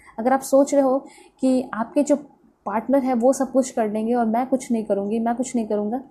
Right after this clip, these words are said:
वो सब कुछ देख लेगा, वो सब कुछ देख लेगी, तो ऐसे नहीं होगा। क्योंकि ये जो चैलेंजिंग टाइम है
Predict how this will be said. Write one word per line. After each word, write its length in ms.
वो 80
सब 200
कुछ 180
देख 200
लेगा, 200
वो 120
सब 160
कुछ 140
देख 260
लेगी, 280
तो 160
ऐसे 300
नहीं 160
होगा। 280
क्योंकि 180
ये 60
जो 100
चैलेंजिंग 600
टाइम 260
है 160